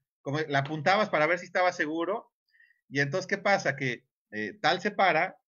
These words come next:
Fischer apunta su, su jugada y este, y Tal pasa y como que se ríe de la jugada de Fischer, o sea, la ve y se ríe. Entonces, Fischer lo primero que hace es tacharla y juega otra.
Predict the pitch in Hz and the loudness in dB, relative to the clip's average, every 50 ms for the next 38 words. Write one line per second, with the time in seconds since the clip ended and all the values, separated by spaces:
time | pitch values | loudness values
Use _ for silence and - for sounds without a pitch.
0 | _ _ _ _ _ - - - 170 165 170 190 175 151 135 - 143 143 147 139 | _ _ _ _ _ -12 -6 -4 -2 0 2 2 2 2 0 -2 -6 -6 -4 -2
1 | 139 160 160 160 151 135 117 - - 104 101 98 95 95 92 90 _ _ _ - | -2 0 0 0 0 -2 -4 -8 -14 -14 -14 -14 -14 -14 -18 -20 _ _ _ -14
2 | 123 - 156 156 156 156 147 135 135 143 180 - _ _ _ _ _ _ _ _ | -12 -10 -8 -2 0 2 4 4 4 2 0 -4 _ _ _ _ _ _ _ _
3 | _ _ _ _ _ _ _ _ _ - 120 120 120 117 117 - - - _ - | _ _ _ _ _ _ _ _ _ -10 -6 -4 -4 -4 -4 -6 -8 -14 _ -4
4 | 120 117 110 113 113 113 113 110 110 107 - _ _ _ _ _ _ _ - 127 | -2 0 0 0 0 0 0 -2 -4 -6 -8 _ _ _ _ _ _ _ -10 -10
5 | 123 120 139 160 175 175 175 170 151 151 139 175 170 190 196 - _ _ _ _ | -6 -2 0 0 0 0 0 2 0 2 2 0 0 0 -2 -4 _ _ _ _
6 | - 117 - 131 120 120 120 - 139 139 139 131 120 113 139 156 160 151 135 123 | -12 -10 -8 -6 -6 -6 -4 -4 -4 -2 -2 -2 -2 0 0 0 2 2 0 0
7 | 117 113 - - 123 113 120 127 135 131 117 107 - 131 123 - 123 110 113 107 | 0 -2 -4 -6 -4 -2 0 0 0 0 -4 -6 -10 -10 -10 -8 -8 -8 -6 -4
8 | 127 123 123 117 110 113 131 151 170 160 - 139 120 113 127 143 143 127 110 104 | -4 -4 -2 -4 -2 0 0 0 -2 -2 -4 -4 -4 -2 -2 -2 -2 -2 -4 -6
9 | - _ _ _ _ _ _ - - - - - - - 117 123 - - 156 156 | -10 _ _ _ _ _ _ -16 -14 -14 -14 -14 -10 -8 -8 -8 -6 -6 -6 -4
10 | 170 180 170 - _ _ _ _ _ _ _ _ _ _ _ _ - 175 180 175 | -2 -4 -4 -6 _ _ _ _ _ _ _ _ _ _ _ _ -2 -2 0 2
11 | - 202 175 165 147 139 160 151 170 180 175 185 170 160 170 165 - - 139 143 | 2 2 2 2 0 0 0 0 0 0 2 2 0 0 0 -2 -2 -2 -2 0
12 | - 180 165 160 156 160 196 - - - _ _ - 127 - 160 156 160 156 143 | 2 2 2 2 2 0 -2 -4 -6 -12 _ _ -10 -6 -2 0 2 4 4 4
13 | 156 202 226 202 - 143 135 139 | 4 2 0 -2 -4 -4 -4 -6